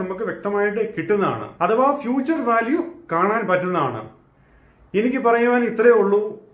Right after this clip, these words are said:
ഭൂമിയിൽ മനുഷ്യൻ എന്ന ജീവി ഞാൻ ഉൾപ്പെടെ ഉണ്ടെങ്കിൽ അവന് നല്ലൊരു earnings വേണം, അഥവാ വരുമാനം. മൂന്ന് തരത്തിലുള്ള earnings ആണ് ലോകത്തിൽ എവിടെയും ഉള്ളത്.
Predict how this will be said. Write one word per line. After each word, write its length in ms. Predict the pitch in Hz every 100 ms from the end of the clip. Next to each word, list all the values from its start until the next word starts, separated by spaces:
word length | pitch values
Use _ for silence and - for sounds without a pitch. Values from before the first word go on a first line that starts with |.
| _
ഭൂമിയിൽ 460 | 208 254 277 285 277 247 202
മനുഷ്യൻ 440 | 214 247 254 277 233
എന്ന 160 | 226 220 147
ജീവി 280 | 180 165 127 - - _ _ -
ഞാൻ 340 | 156 185 220 226 196
ഉൾപ്പെടെ 340 | 190 202 202
ഉണ്ടെങ്കിൽ 600 | 165 156 160 139 101 95 - _ _ _ _ _ _ _ _ 156
അവന് 240 | 202 269 254
നല്ലൊരു 380 | 233 262 285 254 208
earnings 420 | 233 247 262 254 170
വേണം, 260 | 147 123 107 -
അഥവാ 240 | 170 202 208
വരുമാനം. 500 | 175 190 202 349 120 104 - - _ _ _ _ _ _ -
മൂന്ന് 260 | 180 254 277 254
തരത്തിലുള്ള 360 | 233 240 233 214 196
earnings 320 | 220 202 196
ആണ് 220 | 190 185
ലോകത്തിൽ 340 | 160 185 190 160
എവിടെയും 440 | 160 185 196 151
ഉള്ളത്. 280 | 123 104